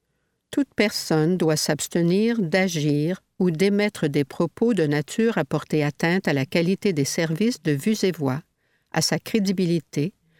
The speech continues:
à sa réputation ou à son image, que ce soit auprès de ses partenaires, des médias ou du public en général. Tout bénévole de l'organisme doit se garder d'adopter un comportement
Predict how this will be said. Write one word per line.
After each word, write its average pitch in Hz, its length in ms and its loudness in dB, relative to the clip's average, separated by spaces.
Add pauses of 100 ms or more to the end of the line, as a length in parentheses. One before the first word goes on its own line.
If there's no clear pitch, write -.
(380)
à 170 80 2
sa 156 240 2
réputation 196 920 0 (100)
ou 190 140 2
à 190 60 2
son 180 260 0
image, 147 640 -2 (540)
que 185 100 0
ce - 160 -2
soit 147 340 0 (140)
auprès 151 480 0
de 143 140 0
ses 139 260 -2
partenaires, 165 880 -2 (400)
des 147 180 2
médias 156 640 0 (480)
ou 247 140 2
du 226 160 -2
public 160 380 -2
en 202 80 2
général. 151 500 -2 (1500)
Tout 208 160 2
bénévole 175 720 2
de 170 80 2
l'organisme 151 880 0 (160)
doit 165 240 0
se - 140 -2
garder 160 480 0
d'adopter 185 600 0
un 156 80 0
comportement 151 760 -2